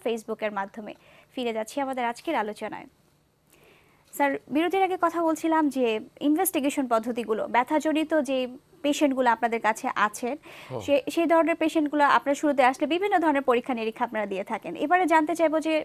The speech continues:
Speaker 1: প্রাথমিক অবস্থায় যখন পেশেন্টগুলো আসেন এবং তাদেরকে আপনার প্রাথমিক অবস্থায় কী ধরনের চিকিৎসা পদ্ধতি গ্রহণ করার জন্য বলেন? অনেকেই সাধারণত আছে যে ব্যথা যখন হয় পেইন কিলার খাচ্ছে,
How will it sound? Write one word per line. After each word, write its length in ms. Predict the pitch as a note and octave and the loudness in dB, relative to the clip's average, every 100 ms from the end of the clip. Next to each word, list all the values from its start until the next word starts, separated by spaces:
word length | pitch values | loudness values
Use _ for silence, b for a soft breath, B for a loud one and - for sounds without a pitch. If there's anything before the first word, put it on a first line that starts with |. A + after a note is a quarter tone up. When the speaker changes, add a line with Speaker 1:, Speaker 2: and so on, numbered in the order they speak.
| - | 2
Speaker 1:
প্রাথমিক 480 | D4+ D#4 F4+ F#4 A#3+ | 2 2 -2 -2 2
অবস্থায় 480 | G#3+ B3+ - D4 C#4 | 2 0 2 0 2
যখন 300 | B3+ C4+ B3+ | -2 -2 -4
পেশেন্টগুলো 460 | B3+ C4+ A#3+ A#3+ - | -2 -4 -4 -2 -2
আসেন 400 | A3 - G#3 - B B B B | -4 -4 -6 -6 B B B B
এবং 200 | A3+ B3+ - | -2 -2 2
তাদেরকে 380 | C#4+ D4 E4+ D#4 | 4 4 2 0
আপনার 200 | D4+ C4 | 0 0
প্রাথমিক 440 | C#4 C#4+ D#4+ E4 | 0 0 0 0
অবস্থায় 340 | C#4+ C4+ C4+ B3+ | 0 0 -4 -4
কী 140 | C4 | -6
ধরনের 360 | B3+ B3+ A#3+ A3+ | -4 -2 -2 -4
চিকিৎসা 380 | A#3+ A3+ A#3 A3+ | -8 -8 -6 -6
পদ্ধতি 360 | G3+ G#3 A#3 | -6 -6 -8
গ্রহণ 280 | A3 A#3 A#3 | -6 -4 -4
করার 300 | A3 G#3 G#3 | -2 -2 -2
জন্য 220 | G#3 G#3+ | -4 -6
বলেন? 200 | G3+ G3+ - | -6 -6 -2
অনেকেই 360 | D#4 E4+ F4+ | 0 0 -2
সাধারণত 420 | F4 D#4+ D#4+ E4 D4+ | 0 2 2 0 2
আছে 320 | A#3+ - C4 | 0 -2 -4
যে 120 | A#3+ | -4
ব্যথা 320 | A3+ A#3 D4+ | -4 -4 -2
যখন 280 | C4 B3 A#3+ | -2 -4 -8
হয় 280 | G3+ G3 - B B B | -4 -4 -4 B B B
পেইন 200 | C#4 C#4 | -2 -2
কিলার 280 | C4+ C4 A#3 | -2 0 0
খাচ্ছে, 480 | - G#3 - G#3+ | 0 -4 -4 -10